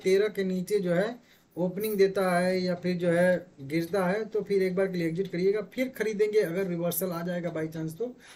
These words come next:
चौदह रुपये तीस पैसे के ऊपर, ठीक है ना। तो ये चीज़ आप ध्यान दीजिएगा अगर मुझे फॉलो करते हैं तो, कि अगर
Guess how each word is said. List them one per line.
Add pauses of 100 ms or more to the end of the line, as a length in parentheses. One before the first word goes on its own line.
(220)
चौदह
रुपये
तीस
पैसे
के
ऊपर, (300)
ठीक
है
ना। (240)
तो
ये
चीज़
आप
ध्यान
दीजिएगा (280)
अगर
मुझे
फॉलो
करते
हैं
तो, (560)
कि
अगर